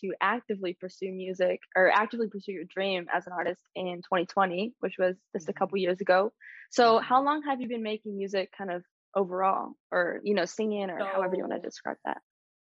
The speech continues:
Speaker 2: <sighs> as a kid, like, I kinda had a hard time, like, within myself,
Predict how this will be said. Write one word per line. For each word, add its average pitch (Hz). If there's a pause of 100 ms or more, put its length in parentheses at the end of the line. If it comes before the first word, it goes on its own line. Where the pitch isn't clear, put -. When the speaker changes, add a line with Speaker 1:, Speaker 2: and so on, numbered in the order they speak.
(540)
Speaker 2:
<sighs> 156
as 202
a 160
kid, 170
like, 135 (640)
I 160
kinda 165
had 160
a 131
hard 135
time, 135 (180)
like, 147 (480)
within 190
myself, 190